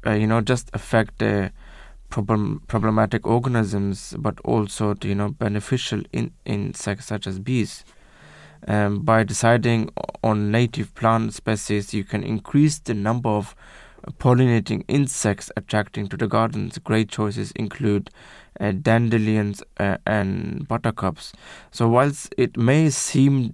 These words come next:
that compost is naturally sustainable, this can be, f-, uh, you know, far from the truth depending on the ingredients. Any compost purchased, uh, should be, uh, pet-free and is not sustainable resource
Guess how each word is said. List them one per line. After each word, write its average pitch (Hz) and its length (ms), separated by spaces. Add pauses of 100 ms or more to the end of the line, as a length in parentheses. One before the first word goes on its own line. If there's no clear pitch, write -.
(140)
that - 400
compost 117 480
is 104 180
naturally 110 420
sustainable, 107 720 (340)
this 113 200
can 131 340
be, 123 160
f-, - 200 (100)
uh, - 140
you 104 120
know, 107 160
far 117 580 (360)
from 104 260
the 95 120
truth 117 380
depending 98 480
on 98 180
the 95 340
ingredients. 101 800
Any 110 240
compost 113 680 (360)
purchased, 101 680 (300)
uh, - 60
should 131 320
be, 113 360 (100)
uh, 92 280 (120)
pet-free 117 580 (300)
and 107 200
is 107 160
not 127 240
sustainable 117 640
resource 107 800